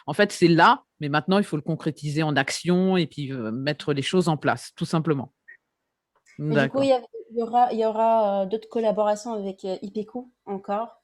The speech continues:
Speaker 2: parce que
Speaker 1: Oui.
Speaker 2: lui, il est très, euh, très intéressé de travailler encore, moi, moi aussi, donc, euh, on va encore faire des,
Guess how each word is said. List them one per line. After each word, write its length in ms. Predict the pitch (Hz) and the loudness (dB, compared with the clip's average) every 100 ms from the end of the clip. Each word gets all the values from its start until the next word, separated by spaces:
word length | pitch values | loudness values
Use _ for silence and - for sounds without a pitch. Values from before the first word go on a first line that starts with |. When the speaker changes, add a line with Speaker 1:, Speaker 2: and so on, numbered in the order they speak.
| - | -10
Speaker 2:
parce 240 | 185 165 | -10 -6
que 140 | 151 139 | -4 0
Speaker 1:
Oui. 420 | 139 175 175 214 | 2 2 2 0
Speaker 2:
lui, 120 | 202 370 370 - - | -6 -16 -20 -20 -18
il 60 | |
est 60 | 370 | -18
très, 400 | - 220 208 190 | -4 0 2 0
euh, 20 | |
très 220 | 185 254 233 | -2 -6 -6
intéressé 400 | 214 202 202 208 | -4 -6 -4 -6
de 100 | 185 | -8
travailler 380 | - 190 185 185 | -6 -4 -4 -6
encore, 260 | 185 220 | -6 -6
moi, 340 | 196 180 175 175 | -4 -4 -6 -8
moi 180 | 185 | -8
aussi, 240 | 185 - 214 | -8 -10 -14
donc, 220 | 196 - | -14 -12
euh, 100 | 185 180 | -12 -10
on 100 | 180 | -10
va 100 | 185 | -10
encore 280 | 190 214 208 | -10 -12 -12
faire 180 | 196 185 | -12 -10
des, 340 | 180 175 175 | -8 -8 -10